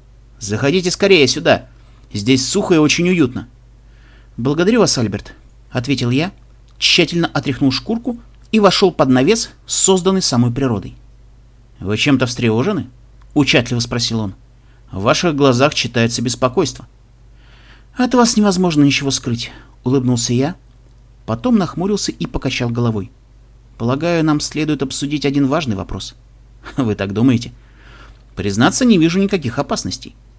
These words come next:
Мы благополучно миновали все препятствия, и если Селестия пошлёт удачу, завтра будем на месте". "Именно это-то и беспокоит.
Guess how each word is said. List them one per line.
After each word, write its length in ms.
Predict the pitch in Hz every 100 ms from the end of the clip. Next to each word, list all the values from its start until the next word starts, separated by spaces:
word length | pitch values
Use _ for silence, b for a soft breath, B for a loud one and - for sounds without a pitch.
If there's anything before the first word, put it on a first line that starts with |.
| - - -
Мы 200 | - 123
благополучно 640 | 151 170 175 135 165 - 165
миновали 380 | 147 127 139
все 220 | 135 - 110
препятствия, 600 | 110 - 95 - - 143
и 140 | -
если 280 | 117 131 123
Селестия 500 | 120 120 120 120 123
пошлёт 320 | 104 - 98
удачу, 380 | 95 82 - - - b b
завтра 400 | 113 107 - 123
будем 240 | 123 104 107
на 100 | 131
месте". 320 | 185 - - - - - - - b b b - - -
"Именно 320 | 226 226 196
это-то 300 | 175 185 196
и 40 |
беспокоит. 680 | 180 180 - - 151 131 -